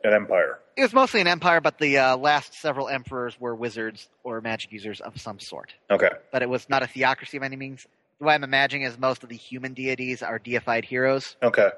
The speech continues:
Speaker 2: Since the fall of the empire, man has kinda turned their back on the gods and religion and everything, and a lot of them falling into the old pagan and monstrous beliefs, which of course doesn't sit well with the paladin.
Speaker 1: Hmm.
Speaker 2: But he's more of a paladin of the state and of law and order.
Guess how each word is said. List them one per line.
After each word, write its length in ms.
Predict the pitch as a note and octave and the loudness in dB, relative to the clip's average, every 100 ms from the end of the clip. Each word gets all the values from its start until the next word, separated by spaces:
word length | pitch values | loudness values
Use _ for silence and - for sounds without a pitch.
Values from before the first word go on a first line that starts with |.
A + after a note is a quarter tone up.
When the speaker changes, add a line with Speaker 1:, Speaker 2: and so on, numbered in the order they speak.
| - | -8
Speaker 2:
Since 320 | - F#3 G3 - | -2 0 0 -4
the 100 | D#3+ | 0
fall 180 | F3 | 2
of 60 | E3 | 2
the 80 | D#3 | 2
empire, 440 | D#3+ D3 C3+ B2+ | 0 2 2 2
man 260 | C3 C#3 C3+ | 0 0 -2
has 100 | B2+ | -6
kinda 300 | - C3+ B2+ | -8 -6 -6
turned 260 | - C3 B2 | -6 -8 -6
their 60 | |
back 280 | A#2 A#2+ A#2+ | -2 -2 -2
on 80 | A#2 | -6
the 80 | A#2 | -4
gods 540 | A#2 A#2 A#2+ A#2+ A#2 | -2 2 2 2 -2
and 80 | A2+ | -14
religion 360 | A2+ A#2 A2+ A2+ | -10 -10 -10 -12
and 80 | |
everything, 400 | A2+ A2+ A#2+ A2+ | -12 -12 -12 -14
and 80 | A2 _ | -14 _
a 40 | |
lot 120 | A#2 A#2+ | 0 0
of 40 | |
them 120 | A#2 | -4
falling 360 | A2+ A#2+ A#2 A#2 | 0 2 2 -2
into 220 | A#2 A#2+ | -8 -8
the 220 | A2 A2 | -6 -6
old 320 | - A#2 A2 | -4 -4 -4
pagan 400 | - A#2+ A#2 A#2+ | -4 -2 0 -2
and 380 | A2+ A2+ G#2+ A2 - | -2 -2 -2 -4 -8
monstrous 680 | A2 G#2 A2 - A2+ A2+ - | -2 0 -2 -4 -2 -2 -4
beliefs, 640 | - A#2 A#2 A#2 - - _ _ _ _ _ | -6 0 0 0 -6 -14 _ _ _ _ _
which 140 | A#2+ | -6
of 80 | A2+ | -2
course 200 | - B2 | 2 2
doesn't 260 | - A#2 G#2 | 2 -2 -2
sit 180 | A#2+ A#2 | -6 0
well 140 | A2+ | 0
with 100 | G#2 | 0
the 40 | |
paladin. 460 | - F#3 D3 F#2+ A2+ - _ | -6 -4 -4 -4 -12 -18 _
Speaker 1:
Hmm. 240 | A#2 A2 G2 - | -8 -8 -8 -2
Speaker 2:
But 140 | C3 | 0
he's 220 | D3 G#3+ | 2 0
more 240 | F3 E3+ D#3+ | 4 6 6
of 100 | D3 | 2
a 60 | |
paladin 420 | C#3+ D3+ D3+ C#3 C3+ | 2 4 4 2 0
of 240 | C#3 A#2+ | -2 -4
the 160 | A#2+ A2 | -8 -12
state 560 | - - - C3 D3 - | -10 -12 -4 -4 -4 -6
and 100 | A#2+ | -8
of 160 | G#2+ | -6
law 320 | A2+ A#2+ C3 | 2 4 4
and 160 | B2 A#2 | 2 -4
order. 420 | A2 B2+ C#3+ D3 | 0 2 4 2